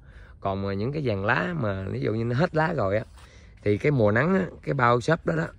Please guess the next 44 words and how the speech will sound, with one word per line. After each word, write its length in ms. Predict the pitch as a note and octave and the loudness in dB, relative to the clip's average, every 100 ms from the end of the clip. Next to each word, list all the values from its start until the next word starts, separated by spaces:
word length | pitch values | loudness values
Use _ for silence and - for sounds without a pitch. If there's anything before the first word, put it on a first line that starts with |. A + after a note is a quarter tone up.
| - - - - - - - - - | -20 -20 -20 -20 -20 -20 -20 -20 -4
cái, 200 | C#3 D3 | 2 4
ờ, 420 | C#3+ C3+ C3 B2+ | 6 6 6 6
nó 100 | C#3 | 4
bị, 200 | B2+ G#2+ | 4 2
sẽ 160 | A2 C#3 | 2 0
bị 280 | A#2 G#2 A#2 | 4 4 4
nám 320 | C3+ D#3+ G3 | 2 2 2
trái 200 | E3+ F3 | 2 0
hết 100 | F3+ | 0
trơn 180 | B2 G#2+ | 0 0
à. 140 | G2 - - - - - - | -2 -8 -20 -20 -20 -16 -4
Có 80 | C#3 | 2
nhiều 160 | B2 | 2
thương 180 | G#2 A#2+ | 2 4
lái 140 | B2 | 4
người 100 | D#3 | 2
ta 100 | A#2+ A2+ | 0 2
vô, 160 | A#2 | 2
người 100 | A2+ | 2
ta 100 | G#2+ | 0
nhìn 260 | G#2+ G#2+ G2 | 0 0 0
ta 200 | G#2 A#2 | -2 -4
cái 100 | C#3 | -2
màu 220 | C3+ G2 F#2 | 0 0 0
người 100 | F#2+ | 0
ta 100 | A2+ | 0
mua 140 | A#2+ | 2
không 140 | A#2+ | 2
được 160 | A#2 G2+ | 2 2
luôn. 140 | A#2 A2 - - - - - - | 0 -2 -10 -20 -20 -20 -16 -2
Đó, 180 | A#2 C3 | 0 0
cũng 180 | B2+ A2+ | -2 0
quý 140 | A#2 | 0
bà 60 | C3 | 2
con, 380 | A2+ G#2+ A2 A#2 | 4 4 4 0
quý 80 | B2+ | -2
bà 60 | A2+ | -2
con 160 | G#2+ | -2
cảnh 200 | G#2+ A2 | -2 0
báo 160 | B2 D3 | 2 2
quý 100 | D3 | 2
bà 80 | G#2 | 0
con 220 | A2+ A2+ | 0 2
nha. 200 | B2 | 2